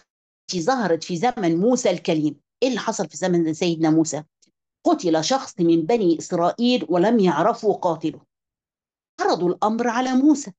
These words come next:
لعله يعرف القاتل، فأوحى الله تعالى إليه أن يأمرهم بذبح بقرة وأن يضربوا الميت بجزء منها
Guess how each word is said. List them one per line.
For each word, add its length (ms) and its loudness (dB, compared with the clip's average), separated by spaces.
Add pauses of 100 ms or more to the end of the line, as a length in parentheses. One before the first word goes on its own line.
(120)
لعله 540 0
يعرف 360 0
القاتل، 440 -2 (680)
فأوحى 480 0
الله 360 0
تعالى 460 -2
إليه 520 -2
أن 160 2
يأمرهم 580 2
بذبح 460 -2
بقرة 460 -4 (540)
وأن 340 2
يضربوا 540 0
الميت 580 2
بجزء 460 0
منها 420 0